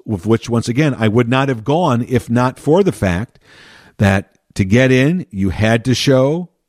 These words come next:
your proof of vaccination and you had to wear a mask throughout the show.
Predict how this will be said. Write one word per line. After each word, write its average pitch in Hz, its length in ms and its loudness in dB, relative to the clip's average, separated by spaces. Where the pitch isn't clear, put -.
your 98 200 2
proof 135 260 0
of 135 120 -4
vaccination 127 840 -2
and 98 200 4
you 98 80 4
had 113 240 0
to 123 80 2
wear 120 220 2
a 113 40 2
mask 123 560 -2
throughout 113 360 0
the 107 80 -4
show. 92 460 -2